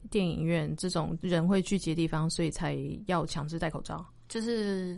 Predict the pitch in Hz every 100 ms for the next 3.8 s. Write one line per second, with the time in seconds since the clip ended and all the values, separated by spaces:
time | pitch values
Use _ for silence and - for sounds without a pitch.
0 | - 208 202 196 202 214 175 185 185 185
1 | 180 165 165 - 180 170 170 160 151 147
2 | 135 156 139 - - - 170 - - -
3 | - - 233 - 202 - - -